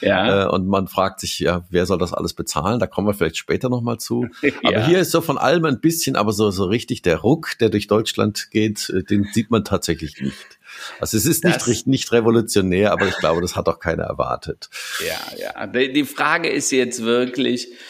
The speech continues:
Speaker 1: ähm, ich fand ja, äh, dass die C D U selber geformt ha-, gefordert hatte, Reformen, wir müssen neu denken, wir müssen auch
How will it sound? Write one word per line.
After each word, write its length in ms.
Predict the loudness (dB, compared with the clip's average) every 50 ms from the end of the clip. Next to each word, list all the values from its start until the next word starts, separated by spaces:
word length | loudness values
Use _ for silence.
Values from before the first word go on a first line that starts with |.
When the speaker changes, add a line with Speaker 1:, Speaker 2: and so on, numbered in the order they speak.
| -20 -20 -12 -4 0
Speaker 1:
ähm, 580 | 2 4 4 6 4 4 2 0 -4 -14 -18 -10 -6
ich 420 | -4 -4 -4 -4 -2 -2 -2 0 0
fand 280 | 0 0 0 0 0
ja, 440 | 0 2 2 2 2 2 0 0 0
äh, 420 | 0 0 2 2 0 0 -2 -4
dass 360 | -2 0 0 0 0 -4 -4 -2
die 200 | -2 -2 -2 -2
C 280 | -4 -2 0 0 0 2
D 140 | 2 0
U 260 | 0 0 0 0 0 0
selber 540 | 2 2 2 4 4 2 2 2 0 0
geformt 600 | 0 -2 -4 -2 0 2 2 4 4 2 0 -2
ha-, 260 | -2 -2 -2 -2 -2 -4
gefordert 760 | -4 -4 -6 -4 -2 0 0 2 2 2 2 0 0 -4
hatte, 340 | -4 -4 -2 0 0 0 2
Reformen, 880 | 2 0 0 0 2 4 4 4 4 4 2 2 2 2 2 2 2 2
wir 120 | 2 2 2
müssen 360 | 2 0 0 2 2 4 4
neu 320 | 4 4 4 4 4 2
denken, 680 | 2 2 0 2 2 0 -2 -4 -2 -2 -2 -2 0 0
wir 80 | 0
müssen 420 | 2 0 0 0 -2 -4 -4 -2 0
auch 240 | 0 0 0 -4